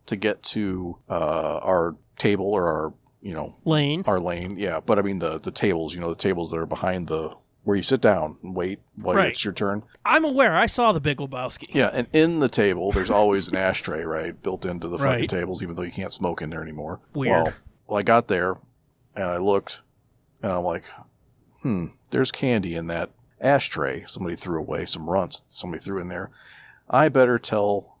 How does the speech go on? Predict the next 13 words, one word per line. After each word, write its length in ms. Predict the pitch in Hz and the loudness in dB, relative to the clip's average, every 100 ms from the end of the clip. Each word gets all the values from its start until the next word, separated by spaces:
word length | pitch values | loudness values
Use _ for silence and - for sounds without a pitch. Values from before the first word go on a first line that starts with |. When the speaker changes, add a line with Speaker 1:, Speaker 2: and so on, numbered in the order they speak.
| - | -2
Speaker 1:
Bernie 300 | 101 92 90 | 0 0 -2
not 240 | 90 87 | -2 -2
to 160 | - 101 | -6 -6
eat 180 | 101 | -6
those, 340 | - - - 76 | -6 -8 -6 -6
'cause 240 | - - | -6 -8
he's 260 | - 127 123 | -4 -2 0
gonna 160 | 113 101 | -2 -2
fucking 300 | - - 92 | -4 -4 -4
try 140 | 87 | -4
to 100 | 85 | -4
eat 180 | 90 82 | -6 -8
those." 400 | - - - - | -10 -12 -12 -14